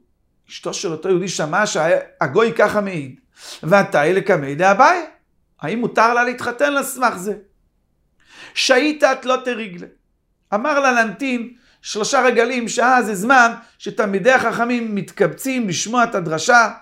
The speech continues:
של הלכות פסח בפסח. אה, ורש"י מביא, "מתשובת הגאונים מצאתי", שהכוונה, יום שמת בו אדם גדול, איזה יום הילולה,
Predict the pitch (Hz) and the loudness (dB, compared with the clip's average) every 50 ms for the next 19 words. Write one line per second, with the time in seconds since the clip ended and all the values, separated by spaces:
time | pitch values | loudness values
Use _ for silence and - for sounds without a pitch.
0 | _ - - - _ - 247 254 247 240 - 269 262 269 - 294 294 285 294 269 | _ -20 -20 -20 _ -6 -2 -2 0 0 0 0 -2 0 2 2 2 2 2 -2
1 | 269 294 285 - 294 277 269 - - - - - - _ _ _ _ _ _ _ | -2 -2 -4 0 0 0 0 0 -6 -10 -10 -12 -20 _ _ _ _ _ _ _
2 | _ _ _ _ _ _ _ _ _ _ _ _ _ _ _ _ _ _ _ _ | _ _ _ _ _ _ _ _ _ _ _ _ _ _ _ _ _ _ _ _
3 | _ _ _ _ _ _ _ _ _ _ _ _ _ _ _ _ _ - _ _ | _ _ _ _ _ _ _ _ _ _ _ _ _ _ _ _ _ -20 _ _
4 | _ _ _ _ _ _ _ _ _ _ _ _ - - - 190 202 196 185 202 | _ _ _ _ _ _ _ _ _ _ _ _ -14 -8 -4 -2 0 0 2 2
5 | 196 185 214 254 247 - 269 247 240 240 247 269 254 226 202 196 202 202 - - | 2 4 4 2 2 0 -6 -6 -6 -6 -6 -6 -6 -6 -6 -6 -8 -8 -8 -8
6 | 214 180 240 269 262 277 233 190 190 214 220 240 269 269 240 233 - - 277 285 | -2 2 2 2 4 2 0 2 2 2 2 0 -2 -2 -4 -4 -2 0 2 2
7 | 311 302 302 240 233 233 247 247 _ _ _ _ _ _ _ _ _ _ _ _ | 2 2 0 -6 -10 -10 -10 -14 _ _ _ _ _ _ _ _ _ _ _ _
8 | _ _ _ _ - - - - - - - _ _ - - - - 165 175 196 | _ _ _ _ -18 -14 -12 -12 -12 -12 -16 _ _ -18 -10 -4 -4 -2 -2 0
9 | 233 262 233 208 226 262 269 240 - - 226 196 202 262 - 196 185 226 220 196 | 2 4 4 4 4 2 0 0 -4 -4 -4 -4 -2 -4 -4 -4 2 4 4 4
10 | 175 226 240 233 196 202 180 185 226 220 190 175 147 147 165 196 226 214 196 214 | 6 4 0 2 2 2 2 4 4 4 2 0 0 0 0 0 0 2 0 0
11 | 226 240 285 294 262 247 226 226 | 0 0 0 2 4 4 4 4